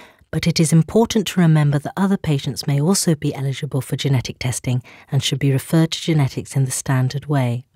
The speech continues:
Any patient who doesn't fulfill the mainstreaming testing criteria, but that you would have previously referred to genetics, for example because of a family history of breast cancer,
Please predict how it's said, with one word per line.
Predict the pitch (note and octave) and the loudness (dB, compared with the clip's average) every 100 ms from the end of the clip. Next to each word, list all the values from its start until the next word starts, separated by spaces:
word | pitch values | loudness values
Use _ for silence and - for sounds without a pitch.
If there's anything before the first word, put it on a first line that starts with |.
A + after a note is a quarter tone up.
| _ _ _ _ _ _ _ _ _ _ | _ _ _ _ _ _ _ _ _ _
Any | - E3+ | 4 4
patient | G3+ F3+ F3 E3 D3 | 4 2 0 -2 -4
who | D3 | -4
doesn't | D3 D3+ | -2 -2
fulfill | C#3+ C#3+ - C#3 | -4 -6 -2 -2
the | C3+ | 2
mainstreaming | C#3+ E3+ G3+ - - C3+ C3 | 4 6 6 4 -2 0 0
testing | C3 C3 - C3 | -2 -6 -6 -8
criteria, | - C3 - C3 B2 A#2+ B2 _ - - - - | -4 -6 -4 -4 -4 -4 -6 _ -20 -20 -20 -4
but | D3+ | -2
that | D3 C3 | -2 -4
you | D3 C#3 | 0 2
would | C#3 | 2
have | C#3 - | 0 -4
previously | - G#3 F3 - C#3 | 0 0 0 -2 -2
referred | C3 - C3+ C3 | -2 -2 -2 -2
to | C#3 | -6
genetics, | - C3 A#2+ - C3 - - - - _ _ | -6 -2 -2 -4 -6 -8 -20 -20 -20 _ _
for | - D3 | -2 0
example | C3+ C#3+ C#3+ C3+ C#3 | 2 2 2 0 -4
because | D3 - C#3+ | -6 -4 -4
of | C#3 - | -4 -6
a | |
family | A#2 - F#3 F3 D3 | -8 0 2 2 2
history | A#2 A#2 - B2 | -2 -4 -4 -4
of | A#2+ | -4
breast | B2+ A2 - | -4 -4 -4
cancer, | A#2 A#2 - A#2+ | -4 -4 -4 -6